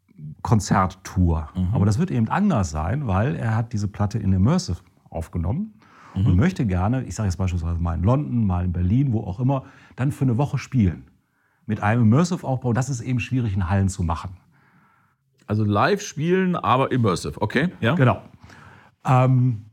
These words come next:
Speaker 1: ja, auch diese Demos zu machen, auch diese Demos
Speaker 2: Mhm.
Speaker 1: zu machen, also von seiner Platte, also gar nicht das live dann zu machen,
Speaker 2: Mhm.
Speaker 1: sondern seine Platte so
Speaker 2: Ah,
Speaker 1: den
Speaker 2: okay,
Speaker 1: Leuten
Speaker 2: ja.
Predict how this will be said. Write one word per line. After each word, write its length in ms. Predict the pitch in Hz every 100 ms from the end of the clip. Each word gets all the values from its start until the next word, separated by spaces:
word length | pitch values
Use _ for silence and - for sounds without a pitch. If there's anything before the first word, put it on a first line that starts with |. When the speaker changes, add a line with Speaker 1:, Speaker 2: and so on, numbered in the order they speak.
| _
Speaker 1:
ja, 180 | 151 127
auch 140 | 147 135
diese 240 | 151 135
Demos 400 | 147 190 110 -
zu 100 | 98
machen, 280 | 85 85 98
auch 140 | 113 113
diese 220 | 156 190
Demos 320 | 196 165 120
Speaker 2:
Mhm. 20 |
Speaker 1:
zu 100 | -
machen, 220 | 85 80 92
also 140 | 92
von 340 | - - 175
seiner 260 | 120 92 85
Platte, 260 | - 82 95
also 100 | 95
gar 140 | 104
nicht 120 | 120
das 160 | 110 -
live 220 | 85 104
dann 140 | 156 151
zu 160 | -
machen, 220 | 160 156
Speaker 2:
Mhm. 40 | 156
Speaker 1:
sondern 220 | 127 135
seine 200 | 127 123
Platte 320 | - 120 143
so 300 | 104 127 175
Speaker 2:
Ah, 140 | 120 120
Speaker 1:
den 80 | 131
Speaker 2:
okay, 100 | 131
Speaker 1:
Leuten 240 | 127 147
Speaker 2:
ja. 120 | 95